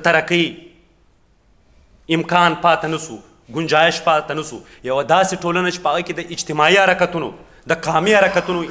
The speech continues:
امکان یې تر، تر، تر یو خطرناکه حده پورې ریډیوس کړی، ختم یې کړلی. یوه داسې ټولنه چې په هغه کې د بل د ګټو دپاره د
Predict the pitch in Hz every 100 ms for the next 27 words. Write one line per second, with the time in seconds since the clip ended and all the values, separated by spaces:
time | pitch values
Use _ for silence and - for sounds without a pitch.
0 | 156 156 165 175 165 147 101 - _ _
1 | _ _ _ _ 165 139 - - 143 -
2 | 143 131 151 151 160 185 196 175 151 160
3 | 160 151 131 - - - 156 175 165 175
4 | - 143 117 95 - _ - - - -
5 | 202 196 175 - 139 113 - - - -
6 | - _ - 151 160 175 180 175 175 180
7 | 196 190 185 - 160 147 202 208 175 110
8 | - - _ _ _ _ _ _ - -
9 | 147 127 233 214 190 190 175 170 165 165
10 | 147 107 - - _ _ _ - -